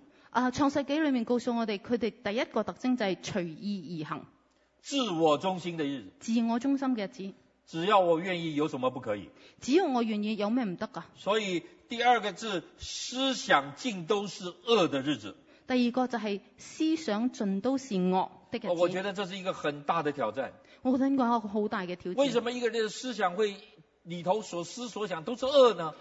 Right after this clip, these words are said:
Speaker 1: 點解一個人思想裏面所思所想都係惡嘅呢？
Speaker 2: 沒有善嗎？
Speaker 1: 冇善啦咩？
Speaker 2: 我懂。
Speaker 1: 我明啊。
Speaker 2: 當一個人遠離神的時候，
Speaker 1: 當一個人遠離神嘅時候，
Speaker 2: 他的思想就是惡。
Speaker 1: 佢嘅思想就係惡。
Speaker 2: 神是善。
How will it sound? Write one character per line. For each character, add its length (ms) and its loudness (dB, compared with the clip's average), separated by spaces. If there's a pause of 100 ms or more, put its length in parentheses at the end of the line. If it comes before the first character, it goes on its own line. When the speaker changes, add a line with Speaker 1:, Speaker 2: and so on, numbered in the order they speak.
(120)
Speaker 1:
點 140 4
解 80 4
一 40 2
個 100 4
人 80 2
思 180 -2
想 220 0
裏 60 2
面 140 2
所 180 0
思 160 -4
所 160 0
想 180 0
都 120 2
係 20 2
惡 40 2
嘅 100 0
呢？ 140 4
Speaker 2:
沒 80 6
有 160 8
善 400 4
嗎？ 300 -2 (200)
Speaker 1:
冇 180 4
善 360 0
啦 100 0
咩？ 120 2 (440)
Speaker 2:
我 120 -10
懂。 240 -8 (480)
Speaker 1:
我 100 -6
明 220 -6
啊。 120 -12 (140)
Speaker 2:
當 180 0
一 60 -6
個 80 2
人 140 -2
遠 160 2
離 160 -4
神 220 -6
的 60 -10
時 140 -18
候， 40 -20 (180)
Speaker 1:
當 180 0
一 60 -2
個 100 -2
人 120 -2
遠 140 -2
離 160 -4
神 180 -6
嘅 100 -4
時 180 -6
候， 220 -4
Speaker 2:
他 80 0
的 80 -4
思 160 -10
想 180 -4
就 120 -12
是 100 -10
惡。 200 -10 (200)
Speaker 1:
佢 160 0
嘅 40 0
思 140 -4
想 200 -2
就 80 -2
係 100 -2
惡。 160 -4 (180)
Speaker 2:
神 240 -2
是 160 -8
善。 240 -6